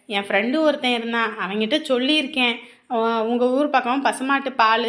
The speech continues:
தே-, பாலெல்லாம் யாராவது கறந்தாங்கன்னா என்கிட்ட கொடுக்க சொல்லு,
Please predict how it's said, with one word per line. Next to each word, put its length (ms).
தே-, 420
பாலெல்லாம் 520
யாராவது 380
கறந்தாங்கன்னா 540
என்கிட்ட 380
கொடுக்க 260
சொல்லு, 280